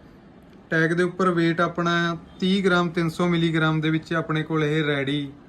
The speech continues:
on stock ਹੈ ਜੀ। ਕਿਸੇ ਨੇ ਵੀ ਇਹ ਆਪਣਾ ਸੈੱਟ ਨੂੰ ਬੁੱਕ ਕਰਨਾ ਹੈ, ਟੋਕਨ ਮਨੀ ਦੇ ਕੇ ਬੁੱਕ ਕਰਵਾ ਸਕਦੇ ਨੇ। ਇਹ ਵਾਲਾ ਜੋ ਸੈੱਟ ਤੁਹਾਨੂੰ ਚੋਕਰ ਦੇ ਵਿੱਚ ਦਿਖਾ ਰਹੇ ਹਾਂ,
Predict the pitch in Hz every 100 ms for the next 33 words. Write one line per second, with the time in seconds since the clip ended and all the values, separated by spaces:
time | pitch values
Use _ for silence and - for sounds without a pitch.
0 | - 156 151 - 165 151 147 160 156 160
1 | 143 - - - - - - - - -
2 | - 185 165 202 214 208 208 196 190 190
3 | 180 180 175 170 - - - - - -
4 | - - - - - 170 - 175 175 160
5 | - 170 175 160 160 165 160 175 160 165
6 | 165 160 160 156 156 165 160 147 - 151
7 | 151 139 135 160 147 147 151 151 143 -
8 | - - - - - - - - 180 185
9 | 185 180 185 185 175 165 165 175 170 160
10 | 165 165 165 156 160 160 156 160 170 156
11 | 147 151 143